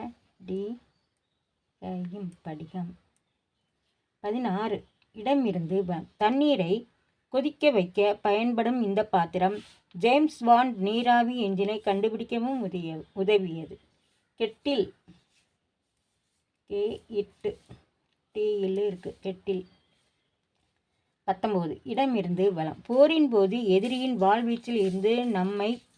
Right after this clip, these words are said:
பாதுகாக்க உதவுகிறது. எது?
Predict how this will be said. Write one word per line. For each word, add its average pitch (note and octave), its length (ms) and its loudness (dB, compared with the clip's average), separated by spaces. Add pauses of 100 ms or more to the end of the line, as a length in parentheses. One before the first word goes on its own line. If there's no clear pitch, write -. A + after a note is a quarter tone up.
(580)
பாதுகாக்க A#3 560 2
உதவுகிறது. G3 880 2
எது? G#3 320 -6